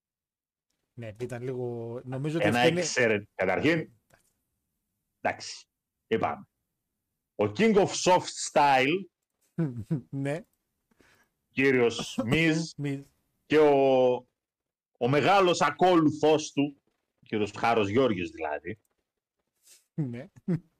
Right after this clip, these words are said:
Speaker 2: Δεν είσαι αγώνα-, δε-, δεν είσαι για τέτοια μάτς. Τα hardcore match εσύ που
Speaker 1: Ε,
Speaker 2: πρέπει
Speaker 1: φίλε.
Speaker 2: να βλέπεις είναι, είναι σαν της Chelsea Green με την, ε,
Speaker 1: Μην
Speaker 2: Νατάλια.
Speaker 1: ακούω Chelsea, μη λέτε αυτό το όνομα, μην λέτε Chelsea.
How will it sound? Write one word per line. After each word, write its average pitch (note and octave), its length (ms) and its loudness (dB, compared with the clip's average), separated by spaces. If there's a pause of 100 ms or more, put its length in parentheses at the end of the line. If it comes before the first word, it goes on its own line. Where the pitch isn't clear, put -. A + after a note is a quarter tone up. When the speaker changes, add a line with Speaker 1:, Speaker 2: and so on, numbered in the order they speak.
(180)
Speaker 2:
Δεν C3 340 2
είσαι G#2+ 160 -4
αγώνα-, D#2+ 360 -6
δε-, G2 200 -4
δεν D#3+ 320 2
είσαι D3 220 -2
για F2+ 180 -2
τέτοια D#2+ 380 -10
μάτς. D#2 140 -14
Τα F2+ 140 -4
hardcore C#3+ 680 2
match D3+ 180 0
εσύ A2 200 -2
που G2+ 60 -4
Speaker 1:
Ε, G2+ 140 -6
Speaker 2:
πρέπει C#3 180 2
Speaker 1:
φίλε. C3+ 160 0
Speaker 2:
να G2+ 100 2
βλέπεις D#3+ 400 0
είναι, F#3 300 2 (260)
είναι F3+ 240 2
σαν E3+ 220 2
της D#3 240 0
Chelsea C#3+ 460 2
Green F#3+ 140 4
με D#3+ 120 2
την, C3 280 0
ε, A#2 640 2
Speaker 1:
Μην - 100 2
Speaker 2:
Νατάλια. A#2+ 280 4 (160)
Speaker 1:
ακούω E3 160 2
Chelsea, E3+ 520 4
μη F3 180 2
λέτε F#3 340 4
αυτό F3 260 2
το F3+ 180 6
όνομα, D3+ 420 2
μην G3+ 300 2
λέτε G3+ 440 4
Chelsea. G3+ 640 4